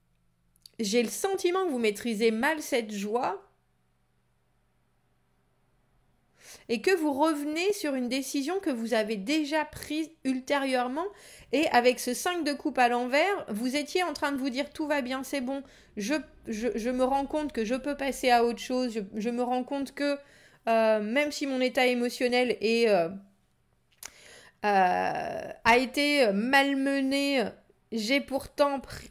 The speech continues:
fait un break avec le huit de coupe. » Mais quand on a le huit de coupe à l'envers, on revient sur ces,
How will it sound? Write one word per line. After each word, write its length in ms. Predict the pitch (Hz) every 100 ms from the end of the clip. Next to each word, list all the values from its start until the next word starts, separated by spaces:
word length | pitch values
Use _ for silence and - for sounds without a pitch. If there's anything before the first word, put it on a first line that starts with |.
| -
fait 280 | - 254
un 200 | 240 220
break 640 | 208 202 226 339 494 - - - - - _
avec 340 | 202 214 214
le 80 | 226
huit 240 | 220 214
de 120 | 180 226
coupe. » 260 | - 508
Mais 160 | 269 233
quand 240 | 320 349
on 120 | 349 285
a 120 | 269
le 80 | 247
huit 240 | 240 208
de 100 | 226
coupe 240 | 233 226
à 120 | 208 220
l'envers, 240 | 277 392 415 240
on 100 | 247
revient 400 | 294 294 370 370
sur 340 | - 269 269
ces, 460 | - - 226 202